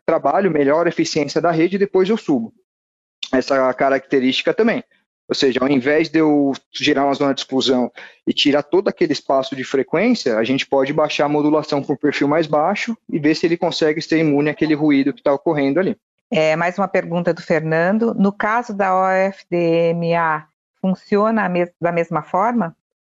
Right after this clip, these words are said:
Speaker 1: Excelente pergunta, Fernando. Como eu falei, né? Hoje eu tentei ser prático e você vê que mesmo sendo prático, ainda com-, me alonguei bast-, um pouquinho aqui na, na, nas explicações. O F D M A, eu vou comentar dela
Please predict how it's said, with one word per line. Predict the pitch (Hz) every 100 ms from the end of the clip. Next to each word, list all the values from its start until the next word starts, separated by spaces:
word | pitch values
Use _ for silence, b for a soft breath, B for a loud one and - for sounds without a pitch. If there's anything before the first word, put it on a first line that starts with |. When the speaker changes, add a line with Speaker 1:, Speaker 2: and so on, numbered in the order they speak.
| -
Speaker 1:
Excelente | 151 160 165
pergunta, | 175 156 175 151
Fernando. | - 151 160 143 120 - - _ _ _ _ -
Como | 160
eu | 165
falei, | 190 185 156
né? | 143 139 - -
Hoje | 151 170
eu | 175
tentei | 175 160 165
ser | - -
prático | 147 143 160 - 208
e |
você | 170 160
vê | 175
que | 170
mesmo | 185 214
sendo | 196 190 170
prático, | - 147 208 -
ainda | 196 202
com-, | - 196 185 -
me | 165
alonguei | 165 180 160
bast-, | 175 180 -
um | 170
pouquinho | - - 175 151
aqui | - 139
na, | 139
na, | 139 139 139 135 131
nas | 131 135
explicações. | 143 - 147 170 - 123 107 - B B B B
O | 160
F | -
D | 180
M | 180 170
A, | 160 208
eu |
vou | 175
comentar | 196 185 170 - 190
dela | 139 170 190 120